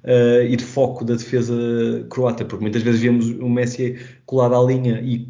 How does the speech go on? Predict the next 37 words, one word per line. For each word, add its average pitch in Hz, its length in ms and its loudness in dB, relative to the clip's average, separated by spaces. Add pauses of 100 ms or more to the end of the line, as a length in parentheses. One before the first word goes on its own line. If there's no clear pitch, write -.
(160)
que - 80 -10
rapidamente 123 600 0
tinha 123 140 -4
três 123 280 -2
defesas, 135 500 -6 (280)
e 135 60 -4
o 135 60 2
objetivo 135 380 0
era 151 120 0
claro, 131 260 -2
é, 101 120 2
ele 123 200 0
sa-, 127 240 -2
ele 127 140 0
sabe 123 200 -4
perfeitamente 120 400 -6
que 113 40 -6
vai 110 100 -6
ter 107 120 -12
três, 110 280 -6 (240)
um, 123 580 2
dois, 123 220 4
três 127 260 -2
defesas 113 360 -4
à 110 80 0
volta 120 260 -2
dele, 156 220 -4 (320)
e, 131 360 -6
e 131 60 2
é, 120 100 2
o 131 100 0
objetivo 127 320 2
é 123 100 2
virar 120 320 0
rápido 120 380 -2
o 120 40 -2
jogo, 120 340 -4